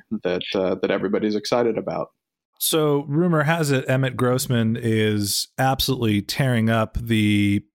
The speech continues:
Speaker 2: Pacific Northwest Backyard League.
Speaker 1: Quite literally, he's, uh, uh, he's tearing up the, the grass in the backyard.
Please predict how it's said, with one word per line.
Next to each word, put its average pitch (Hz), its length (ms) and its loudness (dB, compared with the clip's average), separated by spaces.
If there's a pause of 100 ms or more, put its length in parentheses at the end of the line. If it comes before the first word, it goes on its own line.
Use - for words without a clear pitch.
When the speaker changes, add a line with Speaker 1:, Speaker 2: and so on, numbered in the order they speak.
(140)
Speaker 2:
Pacific 127 460 0
Northwest 113 580 -2
Backyard 113 600 0
League. 139 380 0 (300)
Speaker 1:
Quite 185 280 0
literally, 151 680 0
he's, 127 360 -4
uh, 120 360 -2 (640)
uh, 104 440 0
he's 135 260 -2
tearing 135 480 0
up 123 220 -4
the, 110 520 -2
the 117 80 -2
grass 113 460 -2
in 113 100 -2
the 110 60 0
backyard. 113 880 -2